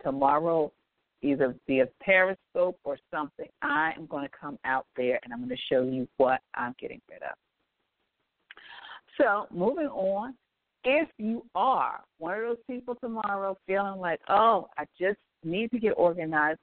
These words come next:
but I'm a little overwhelmed, and maybe the Facebook group is something of interest, but you need a little bit more guidance, out my virtual organizing sessions, because I am, um, offering a special. So just make sure you do that. And this is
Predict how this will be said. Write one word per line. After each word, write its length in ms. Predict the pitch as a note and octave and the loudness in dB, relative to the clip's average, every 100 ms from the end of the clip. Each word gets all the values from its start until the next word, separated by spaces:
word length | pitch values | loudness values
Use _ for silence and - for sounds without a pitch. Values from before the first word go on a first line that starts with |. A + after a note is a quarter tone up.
| - | -8
but 120 | D#3 | -8
I'm 140 | - D3 | -6 -2
a 40 | |
little 240 | D3 D#3 G#3 | 2 4 6
overwhelmed, 720 | A#3+ C#4+ B3+ F#3+ F3 F3 G#3+ _ - _ - | 4 2 0 0 -2 -4 -8 _ -20 _ -4
and 180 | D#3 D3 | 0 2
maybe 300 | E3 G3+ G3+ | 2 2 0
the 100 | F3+ G3+ | 0 2
Facebook 400 | G#3 A3 - A#3 - | 2 2 -8 -10 -4
group 300 | G#3 A#3 A#3 _ _ _ _ _ _ _ | -2 0 -2 _ _ _ _ _ _ _
is 140 | E3+ E3 - | 0 0 0
something 320 | G#3+ G#3 F#3 | 0 0 -2
of 100 | E3 | -2
interest, 380 | - G#3+ - A3 - | 0 -2 0 -4 -4
but 100 | E3+ | -6
you 80 | F#3+ | -2
need 360 | F3+ F#3 G3 - | 0 2 2 2
a 80 | D#3 | 4
little 160 | E3 | 4
bit 160 | G3+ - | 2 0
more 160 | G#3 A3 | -2 2
guidance, 480 | D3+ D3 - D3+ D#3 _ - | 4 6 4 -2 -12 _ -6
out 240 | E3 E3+ D#3+ | -4 -4 -4
my 180 | C#3+ - _ - | -8 -8 _ 2
virtual 400 | E3 F#3+ A#3+ A3+ | 2 2 -2 -2
organizing 600 | G3+ G3 G3 D3+ D3+ F#3+ - | 0 -2 -2 -4 -6 -10 -4
sessions, 400 | C#3+ C3+ D#3+ D#3+ - | -4 -2 -6 -12 -10
because 500 | D#3+ - C#3+ C3+ C#3 - | -10 0 4 4 2 -2
I 180 | C3 C3+ - | -4 -4 -2
am, 360 | C3+ C#3 D3 - - - _ _ | 0 0 -2 -6 -18 -20 _ _
um, 160 | D3 C#3+ | 2 4
offering 380 | D3+ C3+ F3 F#3 | 4 2 2 -2
a 60 | A#3+ - | -2 -2
special. 520 | - C3+ C3+ - G3+ _ - | 2 2 2 -10 -14 _ -4
So 240 | C#3 - | -2 -4
just 160 | D3+ - | -10 -10
make 180 | D#3+ F#3+ - | -8 -10 -6
sure 120 | D#3+ | -4
you 120 | E3+ | -4
do 200 | G3+ G#3+ | -4 -2
that. 300 | F3+ C#3+ C#3 | 2 2 2
And 100 | - | -2
this 80 | C#3 | -10
is 80 | F#3 | -12